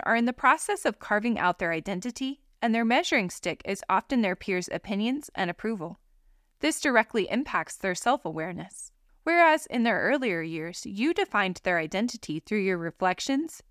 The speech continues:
guidance, and stories, now peers will provide valuable input as your child or teen attempts to figure out what they are passionate about and what kind of person they are becoming.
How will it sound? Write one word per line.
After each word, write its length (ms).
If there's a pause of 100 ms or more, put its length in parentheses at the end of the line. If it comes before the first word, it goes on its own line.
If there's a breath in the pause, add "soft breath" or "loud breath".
guidance, 540
and 160
stories, 640 (360)
now 200
peers 520
will 100
provide 420
valuable 520
input 400 (100)
as 180
your 120
child 400
or 120
teen 380 (100)
attempts 380
to 100
figure 380
out 220
what 160
they 100
are 100
passionate 560
about 320 (220)
and 180
what 140
kind 220
of 100
person 380
they 100
are 100
becoming. 540